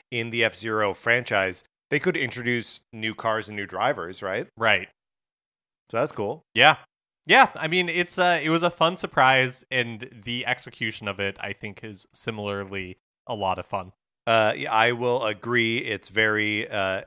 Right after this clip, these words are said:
Speaker 1: it, and, you know, for being just a, uh, another thing that comes with the Nintendo Switch Online,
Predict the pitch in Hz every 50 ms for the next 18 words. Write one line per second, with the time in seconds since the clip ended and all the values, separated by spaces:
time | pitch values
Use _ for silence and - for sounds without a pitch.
0 | _ _ - 123 127 127 180 165 156 160 165 175 175 160 156 156 151 143 156 156
1 | 120 - - - 143 151 143 131 151 156 156 156 151 131 135 135 123 - 131 120
2 | 113 110 107 98 - _ _ _ _ _ _ _ - 110 107 101 101 98 98 101
3 | - 104 104 110 113 110 110 104 - - - 117 117 120 120 110 110 120 - -
4 | 110 104 107 107 104 - 104 107 104 98 - - 117 107 98 98 98 90 - 110
5 | 104 101 95 - 110 104 - 113 104 101 101 101 101 104 107 113 120